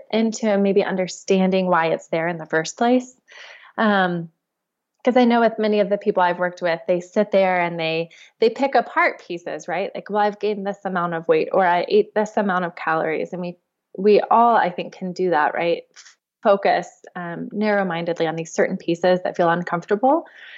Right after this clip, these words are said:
But for her, I just kept wondering, "Wow, I wonder what's behind that." Like, what, what does bodily discomfort mean to her?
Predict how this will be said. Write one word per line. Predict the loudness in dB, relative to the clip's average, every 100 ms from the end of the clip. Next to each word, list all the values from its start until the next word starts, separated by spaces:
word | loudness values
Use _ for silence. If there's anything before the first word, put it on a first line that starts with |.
| -20 -20 _ 2
But | 4
for | 4
her, | 0 0 2
I | 4
just | 2 -2 _
kept | -8 -8 -6
wondering, | -8 -6 -6 -2
"Wow, | 0 0
I | 0
wonder | -4 -6 -2
what's | -2 -4 -8
behind | -16 -14 -12 -4 -4 -2 -4
that." | -4 -6 -14 _ -14
Like, | -12
what, | -10 -2 -2 -2 _
what | 0 2
does | 2 2
bodily | 2 2 4 2
discomfort | -2 -12 -10 -6 -6 -4
mean | -4 -4 -6
to | -10
her? | -4 -2 -2